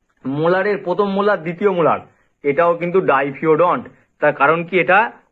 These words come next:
দুবার উঠবে, ঠিক আছে? লাস্টে এই যে তিন নম্বরটা, এটা কিন্তু monofiodont। এখানে একটা কম আছে না, যেটাকে বলা হয় উইজডম teeth, monofiodont,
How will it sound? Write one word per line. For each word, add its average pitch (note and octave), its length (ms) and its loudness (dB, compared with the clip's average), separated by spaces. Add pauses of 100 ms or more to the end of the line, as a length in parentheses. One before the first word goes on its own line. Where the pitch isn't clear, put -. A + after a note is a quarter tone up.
(100)
দুবার D#3 380 0
উঠবে, B2 260 -4
ঠিক G3 160 -2
আছে? A#2+ 220 0 (420)
লাস্টে F3 800 0
এই D#3+ 120 -6
যে E3 100 -4
তিন E3 300 -4
নম্বরটা, G3 580 2
এটা D3 220 2
কিন্তু F#3 280 -2
monofiodont। D#3 800 2 (300)
এখানে D3+ 180 0
একটা D#3 160 0
কম E3+ 200 2
আছে F#3 180 2
না, B3+ 220 0 (280)
যেটাকে D#3 340 0
বলা D#3 200 2
হয় E3+ 80 4
উইজডম E3 480 -4
teeth, D#3+ 280 -6 (300)
monofiodont, D#3+ 840 -2